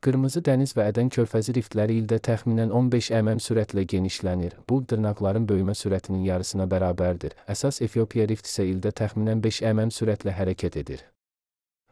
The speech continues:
Bu nəbzlər plitələrin daha nazik və daha sürətlə genişlənən hissələrində vulkanik aktivliyin daha çox olmasına səbəb olur. Lakin bu püskürmələr digər bölgələrdəki kimi partlayışlı deyil, çünki maqma daha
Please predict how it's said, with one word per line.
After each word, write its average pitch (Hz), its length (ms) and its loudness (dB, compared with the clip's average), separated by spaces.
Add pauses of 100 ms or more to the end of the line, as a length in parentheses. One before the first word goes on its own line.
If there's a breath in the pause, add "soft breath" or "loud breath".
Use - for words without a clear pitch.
Bu 165 140 4
nəbzlər 135 480 2
plitələrin 110 580 0
daha 113 220 2
nazik 107 420 0
və 104 140 2
daha 110 180 0
sürətlə 104 540 -2
genişlənən 95 560 0
hissələrində 92 680 0
vulkanik 110 540 0
aktivliyin 101 540 -2
daha 110 180 0
çox - 240 -4
olmasına 92 500 0
səbəb 80 320 -2
olur. 67 240 -8 (960)
Lakin 143 460 4
bu 131 160 4
püskürmələr 110 680 0
digər 120 320 2
bölgələrdəki 95 680 0
kimi 101 220 0
partlayışlı 95 680 -2
deyil, 95 400 2
çünki 143 320 0
maqma 113 400 0
daha 107 220 0